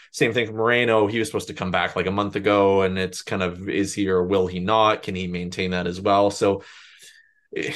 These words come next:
it's a lot of things, and I think it's underrated for a lot of players to come back from injuries. And of course, people look into the stats and things, and kind of there's more concerning numbers to look in it. But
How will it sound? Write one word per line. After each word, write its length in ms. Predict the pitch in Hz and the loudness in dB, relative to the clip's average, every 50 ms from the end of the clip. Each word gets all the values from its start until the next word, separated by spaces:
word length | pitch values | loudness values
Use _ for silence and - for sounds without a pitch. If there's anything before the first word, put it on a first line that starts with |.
| - | -10
it's 280 | 147 147 143 151 151 - | -6 -2 -2 0 2 2
a 40 | 147 | 4
lot 200 | 147 151 151 147 | 6 6 4 4
of 80 | 147 | 2
things, 260 | - 131 127 117 101 | 0 0 0 0 0
and 80 | 107 101 | -2 0
I 40 | 98 | 0
think 160 | 135 127 113 | -2 -2 -2
it's 100 | 113 - - - | -4 -4 -4 -4
underrated 560 | 117 110 104 107 98 98 98 98 98 98 - | -2 0 2 2 2 4 4 4 2 2 0
for 120 | - 92 | -2 -2
a 40 | 92 | -2
lot 220 | 92 92 92 92 90 | 0 2 2 2 2
of 80 | 87 | 0
players 340 | - - 98 95 92 90 - | -2 0 2 2 2 0 -2
to 80 | - - | -8 -10
come 220 | - 104 98 92 | -8 -8 -6 -4
back 260 | 87 87 87 95 92 | -2 0 0 -2 -2
from 140 | - 95 82 | -4 -6 -4
injuries. 520 | 87 92 92 90 90 87 85 87 87 - - | -4 -4 -4 -4 -4 -6 -6 -6 -6 -8 -8
And 340 | 90 87 87 87 87 87 - _ _ _ _ | -8 -6 -6 -8 -8 -10 -14 _ _ _ _
of 180 | - 104 101 - | -16 -16 -14 -10
course, 520 | - - 151 90 98 - - - - - _ _ _ _ _ _ _ | -6 -2 -2 -2 -2 -4 -6 -10 -12 -14 _ _ _ _ _ _ _
people 300 | - 107 104 101 101 95 | -10 -8 -4 -2 -2 0
look 160 | 98 95 - | 0 -2 -2
into 180 | 98 92 87 87 | -2 -4 -4 -6
the 120 | 90 90 | -6 -8
stats 480 | 90 - - 101 95 95 92 85 - - | -6 -2 0 0 0 0 0 -2 -4 -6
and 180 | 92 92 87 | -8 -6 -4
things, 380 | 95 95 90 87 92 92 90 87 | -4 -4 -4 -4 -4 -6 -6 -6
and 160 | 90 87 90 | -8 -8 -8
kind 180 | - 101 90 90 | -6 -6 -4 -4
of 220 | 87 85 - - | -4 -6 -8 -8
there's 200 | - 95 92 87 | -6 -6 -6 -4
more 180 | 95 95 90 87 | -2 -4 -4 -4
concerning 460 | - 98 90 - - 95 92 92 92 | -4 -6 -8 -6 -6 -6 -4 -4 -4
numbers 360 | 92 95 95 95 90 87 - | -4 -4 -2 -2 -4 -4 -4
to 80 | - 92 | -4 -4
look 240 | 92 104 101 - - | -2 -2 -2 -4 -6
in 100 | 90 90 | -6 -6
it. 140 | 90 95 | -4 -2
But 200 | 98 104 101 - | 0 0 0 -2